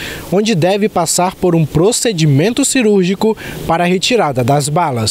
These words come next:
Até o momento, o estado de saúde da vítima é considerado estável. Segundo informações da polícia, o jovem estaria tirando açaí de uma propriedade particular,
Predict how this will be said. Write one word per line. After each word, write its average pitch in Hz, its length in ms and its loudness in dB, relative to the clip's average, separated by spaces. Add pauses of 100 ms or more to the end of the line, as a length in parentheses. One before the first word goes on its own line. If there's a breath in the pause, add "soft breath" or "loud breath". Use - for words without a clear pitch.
(600)
Até 127 240 -4
o 123 60 0
momento, 185 640 0
o 190 100 2
estado 202 480 0
de 202 100 0
saúde 160 540 0
da 131 160 0
vítima 165 400 0
é 165 40 -4
considerado 170 800 0
estável. 139 680 -2 (240 loud breath)
Segundo 123 400 0
informações 151 680 0
da 139 100 -2
polícia, 135 580 -2 (300 loud breath)
o 110 60 2
jovem 185 420 0
estaria 170 500 0
tirando 156 380 0
açaí 147 420 0
de 175 120 0
uma 175 120 2
propriedade 170 800 0
particular, 170 720 -2